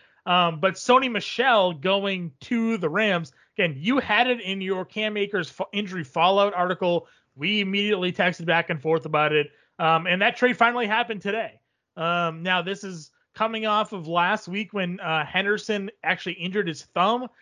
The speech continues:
Supposedly it's not a huge deal, but I think maybe that sort of made the, made the Rams look at their running back depth and they're like, "Ooh, after Henderson, we have Xavier Jones and Jake Funk. Maybe we should be looking for a more established backup."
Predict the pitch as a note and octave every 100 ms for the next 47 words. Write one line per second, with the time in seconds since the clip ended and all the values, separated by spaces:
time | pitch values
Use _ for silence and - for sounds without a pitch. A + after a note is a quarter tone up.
0 | _ _ - G3 A#3 C4+ C#4 B3 - A#3
1 | A#3 - A3+ A3+ E3 D3+ A3+ C#4 A3 G3+
2 | G3+ A#3+ G3 A3+ D4+ B3+ A#3+ A#3+ - A#3+
3 | A3+ G3+ F3 G#3 G#3+ G3 F#3+ F#3 F3 _
4 | _ _ _ F3+ A#3+ D#4 B3 A#3 A#3 E3
5 | F3+ G#3 A3 F3 E3+ D#3 E3+ F3+ E3 D#3
6 | C#3 - D#3+ D#3+ - D3+ D3+ D3 C#3 D3
7 | G3 A3 F#3 C3+ A2 G#2+ _ _ _ _
8 | - F3+ G#3+ G#3+ F#3 G#3 G3+ G#3 E3+ E3
9 | D#3 D#3+ D3 D3 C3 F3+ G3+ G3 G3 F3
10 | C#3+ F3+ F3+ F3 E3+ D3 D#3+ D3+ - C#4
11 | C4+ A3+ - _ _ _ _ C3+ D#3 C4
12 | D4+ C#4+ D4 B3+ B3+ - A3 A3 A3 A3
13 | G3+ - G#3 G3 F#3+ F3+ F3+ - F3+ F3+
14 | E3 C#3+ - F#3+ G#3+ G#3 E3+ D#3+ -